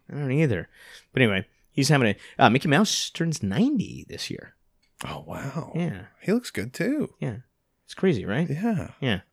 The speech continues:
Speaker 1: Weird. They're exactly, they're almost exactly ten years apart. Um, anyway, if you want to find out more information about this, about the,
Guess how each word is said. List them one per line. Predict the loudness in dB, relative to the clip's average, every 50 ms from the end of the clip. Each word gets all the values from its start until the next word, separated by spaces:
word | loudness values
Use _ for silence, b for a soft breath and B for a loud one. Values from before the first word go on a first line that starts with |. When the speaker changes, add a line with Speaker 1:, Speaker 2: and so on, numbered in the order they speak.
| _ _ 4
Speaker 1:
Weird. | 4 4 4 4 _ _ _ _ _ _ _ _
They're | 0 2 2
exactly, | 2 4 2 0 -2 -2 0 2
they're | 2 2
almost | 4 2 0 -2 -2
exactly | -4 -2 -2 -2 0 0 -2 -4
ten | -2 -2 -2 0
years | 0 0 -2 -2
apart. | 0 0 0 0 0 _ _ b b b b b b b b b b b b b b b b b b
Um, | 2 4 4 6 4 4 0 -4 _ _ _ _ 4
anyway, | 6 8 8 6 4
if | 2 0 4
you | 4 6
want | 6 6 4 4 2
to | 2 4 8 8 8 8 8 6 6 4 0
find | 2 0 2 4 4 4
out | 4 2
more | 2 2 4 4 4
information | 4 2 0 0 2 2 2 0 0
about | -2 -2 -2 -4 _ 2
this, | 6 6 6 6 6 4 2 0 -2 -4 -2 -4
about | -2 0 0 -2 -2
the, | -4